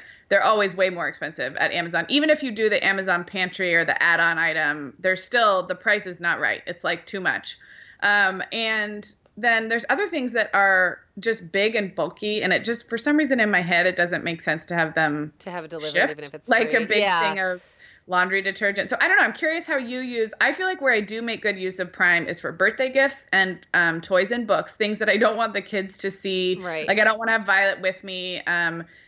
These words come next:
Speaker 1: and be picking out something for a future kid's birthday or whatever. Um, so I use it a lot for that and certain other things that we need. But I'm not a huge fan when it comes to, like, consume-, like, those kinds of consumables. But I might
Speaker 2: Consumables.
Speaker 1: be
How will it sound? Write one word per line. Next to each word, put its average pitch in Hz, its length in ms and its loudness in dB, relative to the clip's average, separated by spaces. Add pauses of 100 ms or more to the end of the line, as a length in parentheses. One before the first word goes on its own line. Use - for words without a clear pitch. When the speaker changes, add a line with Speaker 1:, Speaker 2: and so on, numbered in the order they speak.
Speaker 1:
and 185 180 0
be 180 120 -2
picking 185 340 -4
out 175 220 2
something 175 520 0
for 170 220 4
a 170 80 2
future 170 340 -2
kid's 165 240 0
birthday 165 440 2
or 160 60 2
whatever. 175 440 2 (300)
Um, 202 320 2
so 214 100 -2
I 202 60 4
use 226 220 -4
it 220 100 -4
a 185 40 -4
lot 190 220 0
for 302 100 -2
that 208 380 2
and 196 160 -2
certain 233 260 -2
other 247 200 -2
things 208 240 -8
that 190 120 -2
we 175 120 -6
need. 170 240 -6
But - 180 0
I'm 208 160 -2
not 254 300 2
a 311 60 0
huge 262 360 -8
fan 208 300 -2
when 185 100 -2
it - 140 -4
comes 180 340 -6
to, 175 480 0
like, 170 240 2
consume-, 175 680 -4
like, 160 220 2
those 180 220 4
kinds 175 220 -4
of 151 100 -10
consumables. 156 600 -8
But 170 100 2
I 185 60 4
might 240 200 0
Speaker 2:
Consumables. - 20 -10
Speaker 1:
be 233 300 -8